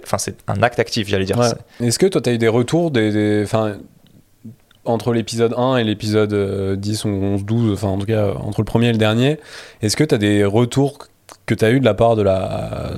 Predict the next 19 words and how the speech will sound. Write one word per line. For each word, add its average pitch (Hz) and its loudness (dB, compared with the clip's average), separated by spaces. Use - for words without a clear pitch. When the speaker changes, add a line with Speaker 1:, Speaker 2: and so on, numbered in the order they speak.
Speaker 2:
des 107 -4
gens 131 4
directement, 113 2
de 143 -2
ta 110 2
communauté, 107 0
de 107 -6
la 107 2
communauté 107 -2
Le 107 0
Crayon 110 0
en 127 0
tout - -12
cas, 139 0
qui - -4
sont 120 0
venus 131 4
te 127 -4
dire, « 139 2